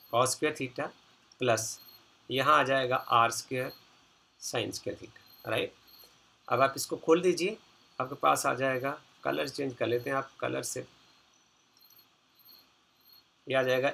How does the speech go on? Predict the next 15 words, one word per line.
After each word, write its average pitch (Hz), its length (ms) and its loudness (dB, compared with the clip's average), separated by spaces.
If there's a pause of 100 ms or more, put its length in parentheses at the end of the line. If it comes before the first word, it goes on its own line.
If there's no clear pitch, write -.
(100)
ए 151 280 4
square 180 400 -2 (920)
plus 113 400 0 (960)
B 123 340 0
square 180 440 -2 (1300)
cos 135 240 2
square 160 260 2
phi 127 180 4 (1500)
plus 156 360 2 (240)
two 202 480 -4
ए 143 280 2 (100)
बी 120 280 -2 (1700)
cos 123 360 2
phi 120 160 2 (720)
plus 139 300 2